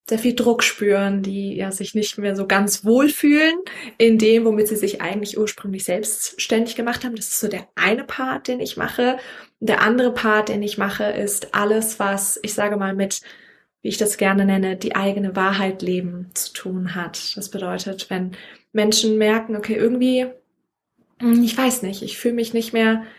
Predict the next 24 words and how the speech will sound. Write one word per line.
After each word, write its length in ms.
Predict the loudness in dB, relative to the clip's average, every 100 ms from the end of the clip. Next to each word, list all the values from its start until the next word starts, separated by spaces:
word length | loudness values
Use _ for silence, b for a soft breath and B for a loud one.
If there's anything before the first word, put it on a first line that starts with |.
| B B 0
so 140 | 4
richtig 580 | 6 4 2 -2 -2 -2
da, 220 | -2 -2
wo 100 | -6
ich 200 | -8 -6
bin. 180 | -6 -6
Ich 140 | -6
fühle 100 | -6
mich 140 | -6 -6
irgendwie 160 | -6
so 80 | -6
ein 40 |
bisschen 220 | -6 -6 -6
verloren. 640 | 2 4 4 4 2 0
Ich 140 | 0
merke, 400 | 0 2 2 0
irgendwas 520 | 0 4 4 2 -2 0
in 60 |
meinem 160 | 0 0
Leben 320 | 2 4 4
läuft 460 | 4 4 2 0 -12 B B B
nicht 180 | 0 4
so 100 | 2
ganz, 600 | 2 2 0 -2 -4